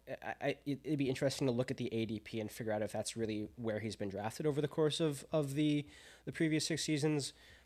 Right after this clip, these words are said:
But, you know, in mock drafts that I've done, and of course it's still early,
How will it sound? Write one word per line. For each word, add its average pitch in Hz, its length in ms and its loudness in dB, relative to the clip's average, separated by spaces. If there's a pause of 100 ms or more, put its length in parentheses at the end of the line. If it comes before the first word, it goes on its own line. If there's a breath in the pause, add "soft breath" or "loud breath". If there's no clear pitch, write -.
(120)
But, 120 240 4 (220)
you 156 100 2
know, 107 160 4
in 123 120 2
mock 139 260 4
drafts 120 320 2
that 120 80 0
I've 110 160 2
done, 104 180 2
and 107 120 0
of 101 100 -4
course 110 220 -4
it's 113 100 -8
still 95 220 -6
early, 127 440 0